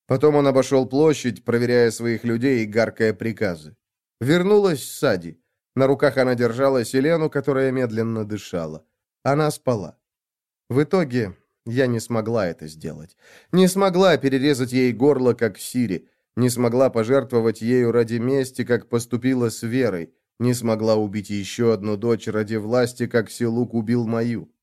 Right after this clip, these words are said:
«Почему она не просыпается?» закричала Сади. «Что ты с ней сделала?»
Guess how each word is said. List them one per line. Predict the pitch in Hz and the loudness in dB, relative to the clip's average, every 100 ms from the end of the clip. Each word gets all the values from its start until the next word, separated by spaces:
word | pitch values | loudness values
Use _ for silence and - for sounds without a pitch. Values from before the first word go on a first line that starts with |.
| _ _ _ _ _ | _ _ _ _ _
«Почему | 175 - 190 180 | -2 2 2 4
она | 175 175 | 4 4
не | 175 | 2
просыпается?» | 170 180 185 196 196 170 - - 120 - _ | 2 2 2 2 4 4 2 0 0 -2 _
закричала | 107 120 120 117 - 104 104 | -4 -4 -2 -2 0 0 0
Сади. | - 113 95 85 - _ _ _ _ | -2 -2 -2 -4 -18 _ _ _ _
«Что | - - 226 233 | -14 0 4 4
ты | 240 | 2
с | 202 | 2
ней | 233 240 | 4 4
сделала?» | 185 240 240 208 147 101 | 0 2 4 4 4 0